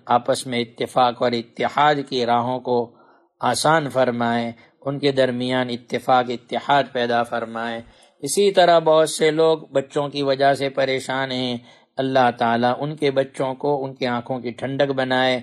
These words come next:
بہت سے مدارس کے حضرات اپنے مدرسوں کے لیے،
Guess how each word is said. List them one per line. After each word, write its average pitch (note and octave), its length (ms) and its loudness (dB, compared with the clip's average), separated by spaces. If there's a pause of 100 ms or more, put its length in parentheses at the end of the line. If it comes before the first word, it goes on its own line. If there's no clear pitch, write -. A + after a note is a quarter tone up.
(360)
بہت C3+ 260 4
سے - 160 -2
مدارس C3+ 520 0
کے C#3 160 -4
حضرات B2 460 2
اپنے B2 240 -6
مدرسوں A#2+ 520 -2
کے B2+ 300 -2
لیے، B2 380 -2